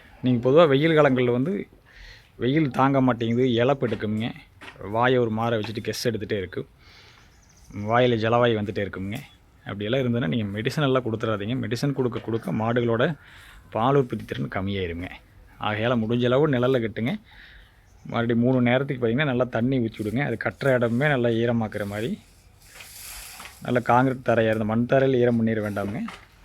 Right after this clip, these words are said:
காங்கிரீட் தரையா இருந்ததுன்னா நல்லா ஈரம் இருக்கிற மாதிரி நல்லா ஒரு தண்ணி ஊத்தி விடுங்க.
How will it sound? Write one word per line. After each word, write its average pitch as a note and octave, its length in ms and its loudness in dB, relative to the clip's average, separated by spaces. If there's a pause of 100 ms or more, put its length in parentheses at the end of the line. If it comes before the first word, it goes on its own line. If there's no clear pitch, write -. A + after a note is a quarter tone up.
(160)
காங்கிரீட் B2 400 -4
தரையா A2 180 0
இருந்ததுன்னா G#2 300 -4 (500)
நல்லா B2+ 160 2
ஈரம் A#2+ 380 4
இருக்கிற - 260 4
மாதிரி G2 200 6 (540)
நல்லா A2 200 2
ஒரு G#2+ 240 0
தண்ணி A#2 280 0
ஊத்தி G2 200 -8
விடுங்க. E2+ 220 -12